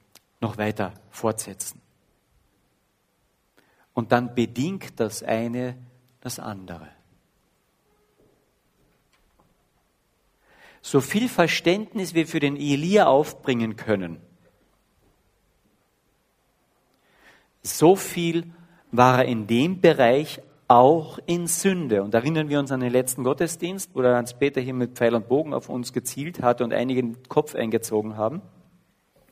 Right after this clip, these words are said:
Sünde geht in die falsche Richtung. Das heißt das Wort nämlich, Hamartia, Zielverfehlung. Elia läuft in die falsche Richtung.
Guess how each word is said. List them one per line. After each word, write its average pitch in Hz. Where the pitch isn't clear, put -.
Sünde 180
geht -
in 143
die 139
falsche 151
Richtung. 196
Das -
heißt 190
das 139
Wort 104
nämlich, 95
Hamartia, 113
Zielverfehlung. -
Elia 233
läuft 170
in 160
die 143
falsche 151
Richtung. 147